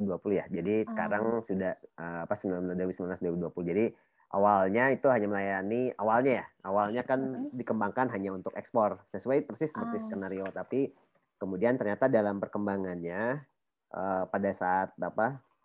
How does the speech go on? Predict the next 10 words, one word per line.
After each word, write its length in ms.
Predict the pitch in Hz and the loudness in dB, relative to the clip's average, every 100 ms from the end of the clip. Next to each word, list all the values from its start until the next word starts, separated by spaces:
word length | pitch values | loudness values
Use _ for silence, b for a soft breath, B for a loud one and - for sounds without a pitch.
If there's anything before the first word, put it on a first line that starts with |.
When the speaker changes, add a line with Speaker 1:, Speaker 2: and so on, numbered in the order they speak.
| _ _ _ - | _ _ _ -10
Speaker 1:
di 400 | 95 95 95 95 | -4 -2 0 -2
ekspor 720 | - - - 104 101 80 76 | -4 -8 0 6 6 4 -6
ada 400 | - 95 95 95 | -6 -4 0 0
penurunan 560 | 92 104 95 90 92 92 | 0 0 0 -2 -2 -2
permintaan, 720 | 87 92 90 76 76 92 120 | -2 -2 -2 -2 -2 0 -2
misalkan 320 | 110 78 92 | -4 -4 -4
karena 240 | 87 90 90 | -2 -2 0
ada 80 | |
masuknya 540 | 90 90 - 95 95 87 | 0 -2 -4 -2 0 2
dari 180 | 87 | 2